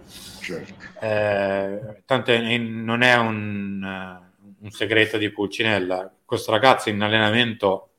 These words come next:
Speaker 2: va, deve andare anche in, in partita, ma arriverà. Ehm,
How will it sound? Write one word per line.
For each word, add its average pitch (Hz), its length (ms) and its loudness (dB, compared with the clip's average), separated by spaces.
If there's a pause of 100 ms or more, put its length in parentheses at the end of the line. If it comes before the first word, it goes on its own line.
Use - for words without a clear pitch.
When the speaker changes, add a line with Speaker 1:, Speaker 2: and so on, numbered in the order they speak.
(140)
Speaker 2:
va, 98 340 4 (1400)
deve 123 840 8
andare 117 540 6
anche 95 300 -2
in, 92 520 -4
in 98 160 -4
partita, 92 560 -6 (500)
ma 117 280 4
arriverà. 120 720 8 (400)
Ehm, 104 880 0